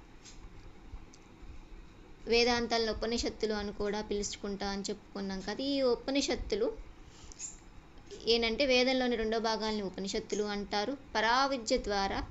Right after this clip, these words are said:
పరమాత్మ యొక్క యథార్థమైన ఉనికిని వివరిస్తుంది. నాలుగు వేద, నాలుగు వేదాల్లో మొత్తము పదకొండు వందల ఎనభై ఉపనిషత్తులు ఉన్నాయని చెబుతారు. అంటే ఋగ్వేదం, యజుర్వేదం, సామవేదం,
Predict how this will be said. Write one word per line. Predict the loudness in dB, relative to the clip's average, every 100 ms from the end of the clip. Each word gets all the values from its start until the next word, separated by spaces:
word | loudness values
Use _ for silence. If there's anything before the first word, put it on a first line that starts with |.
| -8 -12 -16 -18 -6 0
పరమాత్మ | 2 4 4 2 0
యొక్క | 2 0 -2 0
యథార్థమైన | 2 2 2 2 2 2 2 0 0
ఉనికిని | -2 -2 -2 0 2
వివరిస్తుంది. | 4 2 0 -4 -4 -2 -2 -4 -10 -18 -20 -20 -14 -4
నాలుగు | 2 4 4 4
వేద, | 4 2 -2 -6 -14 -10 -4
నాలుగు | 0 2 2 2
వేదాల్లో | 2 2 4 4 4 2 0
మొత్తము | -2 -4 -2 -2 0 0 -2 -4 -8 -12 -14 -12 0
పదకొండు | 2 4 4 2
వందల | 2 2 0
ఎనభై | 0 2 2
ఉపనిషత్తులు | 0 0 -2 0 -2 -2 -2
ఉన్నాయని | -2 -2 -2 -2
చెబుతారు. | -2 -4 -4 -2 -2 -2 -4 -4
అంటే | -2 0
ఋగ్వేదం, | 0 0 2 0 0
యజుర్వేదం, | 0 0 0 0 0
సామవేదం, | -2 0 0 0 0 0 -2